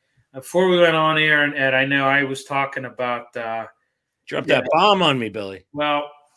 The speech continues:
Speaker 1: you know, I was, I was, I was listening to, uh, was listening to, uh, what was it? I forget. It was on Sirius X M. I forget what show I was watching, t-,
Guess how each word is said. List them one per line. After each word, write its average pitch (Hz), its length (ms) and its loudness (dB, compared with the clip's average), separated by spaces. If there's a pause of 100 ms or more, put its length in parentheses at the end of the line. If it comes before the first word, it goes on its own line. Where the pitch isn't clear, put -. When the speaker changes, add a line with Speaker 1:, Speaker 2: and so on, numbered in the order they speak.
(420)
Speaker 1:
you 151 160 -14
know, 147 180 -4
I 143 200 -4
was, 143 160 -10
I 143 160 -6
was, 135 400 -10 (120)
I 139 60 -10
was 131 180 -14
listening 143 480 -10
to, 131 380 -6
uh, 123 400 -4 (840)
was 135 120 -10
listening 165 480 -4
to, 147 540 -4
uh, 131 440 0
what 135 200 -8
was 127 220 -6
it? 113 80 -16
I 120 80 -14
forget. 135 340 -6
It 135 60 -2
was 123 100 -12
on 131 120 -14
Sirius 165 400 -2
X 143 260 -6
M. 127 140 -10
I - 20 -12
forget 156 260 -12
what 151 160 -12
show 143 280 -4
I 127 40 -6
was 107 120 -14
watching, 123 320 -12
t-, 139 180 -18